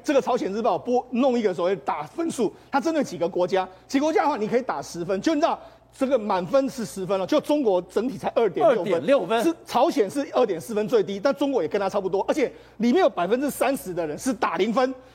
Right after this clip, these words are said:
Speaker 1: 也就是说有百分之三十人是完全不喜欢中国，所以在整个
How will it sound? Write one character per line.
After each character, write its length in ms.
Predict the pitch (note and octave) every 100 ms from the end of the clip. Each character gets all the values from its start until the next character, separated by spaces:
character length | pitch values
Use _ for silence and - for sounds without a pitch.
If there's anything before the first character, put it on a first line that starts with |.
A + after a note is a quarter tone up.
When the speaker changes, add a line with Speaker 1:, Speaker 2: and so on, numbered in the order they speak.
| -
Speaker 1:
也 100 | C4
就 100 | B3+
是 80 | F4+
说 120 | F#4
有 120 | B3+
百 220 | D#4+ - G#3
分 100 | D4+
之 60 |
三 160 | D4 C#4
十 80 | F#3
人 80 |
是 120 | - F#4 D#4+
完 300 | C4+ E4+ G4
全 280 | - C4+ C4
不 220 | F4 B3+
喜 280 | - D#3+ D#3+
欢 260 | A3 A#3+
中 260 | G3 B3 B3
国， 260 | G#3 D#3+ C#3 - -
所 100 | F#4
以 40 |
在 40 | F#4
整 200 | -
个 120 | A#3